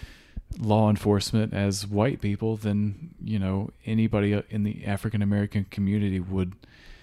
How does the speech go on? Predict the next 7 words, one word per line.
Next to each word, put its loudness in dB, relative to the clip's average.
would 0
have. 0
And 0
it's -4
just, -4
you -2
know, -2